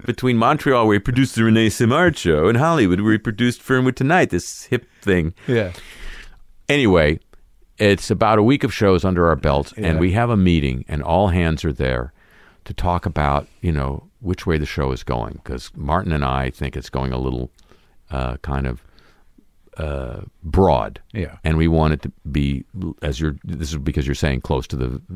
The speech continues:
Speaker 2: Yeah.
Speaker 1: close to the line. And a guy named Ben Stein. Do you know
Speaker 2: Yeah.
Speaker 1: who Ben Stein is?
Speaker 2: The speechwriter?
Speaker 1: Yeah.
Speaker 2: Yeah.
Speaker 1: Yeah. Who's the, you know, the guy who became famous
Speaker 2: Yeah.
Speaker 1: from Ferris Bueller.
Speaker 2: Yeah.
Speaker 1: He, uh, had gotten hired by Norman Lear as a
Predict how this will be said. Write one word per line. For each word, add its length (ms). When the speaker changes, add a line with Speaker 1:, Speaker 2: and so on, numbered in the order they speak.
Speaker 2:
Yeah. 180
Speaker 1:
close 160
to 100
the 60
line. 260
And 140
a 40
guy 220
named 300
Ben 240
Stein. 640
Do 100
you 40
know 60
Speaker 2:
Yeah. 60
Speaker 1:
who 60
Ben 160
Stein 300
is? 200
Speaker 2:
The 80
speechwriter? 720
Speaker 1:
Yeah. 380
Speaker 2:
Yeah. 300
Speaker 1:
Yeah. 280
Who's 280
the, 540
you 100
know, 120
the 60
guy 180
who 160
became 600
famous 400
Speaker 2:
Yeah. 40
Speaker 1:
from 140
Ferris 340
Bueller. 380
Speaker 2:
Yeah. 80
Speaker 1:
He, 580
uh, 420
had 160
gotten 240
hired 280
by 120
Norman 360
Lear 400
as 200
a 200